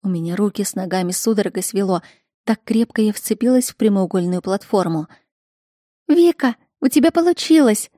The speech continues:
наверху обрадовалась Мадж. «Леди Вильгельмина, я восхищён вашей смелостью»,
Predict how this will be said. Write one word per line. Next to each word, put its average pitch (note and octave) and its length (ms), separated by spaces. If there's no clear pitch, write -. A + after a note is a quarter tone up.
наверху A3 380
обрадовалась G3 600
Мадж. G3 400
«Леди G#3 320
Вильгельмина, G#3 720
я G#3 160
восхищён A3 540
вашей G#3 260
смелостью», F#3+ 680